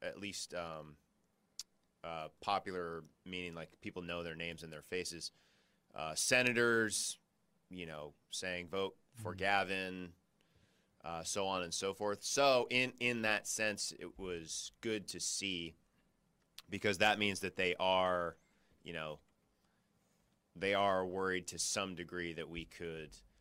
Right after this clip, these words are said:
Speaker 1: actually get a Republican governor, uh, turn the tide a little bit.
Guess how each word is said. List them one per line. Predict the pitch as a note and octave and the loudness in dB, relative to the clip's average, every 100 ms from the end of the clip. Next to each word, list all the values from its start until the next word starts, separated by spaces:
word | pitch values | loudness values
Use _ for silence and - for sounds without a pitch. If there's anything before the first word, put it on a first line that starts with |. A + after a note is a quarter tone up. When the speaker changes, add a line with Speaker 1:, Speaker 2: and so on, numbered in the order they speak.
| _ - | _ -4
Speaker 1:
actually | F2+ F2 F2+ F2 E2+ D#2 - _ _ _ _ _ _ _ E2+ | -4 -2 -6 -4 -4 -6 -12 _ _ _ _ _ _ _ -10
get | F2+ A2+ | 2 2
a | C3+ | 2
Republican | C3+ C3+ C3 C3+ C3 | 0 0 0 -4 0
governor, | C3 C3 C3+ C3 _ _ _ _ _ - | 2 2 0 -4 _ _ _ _ _ 0
uh, | F#2 F2 | 0 0
turn | - A2 | -2 -4
the | F2 | -4
tide | - F2 G2 G#2+ | -4 2 4 4
a | |
little | A2+ A2+ | 2 0
bit. | G#2+ B2 - | 4 2 2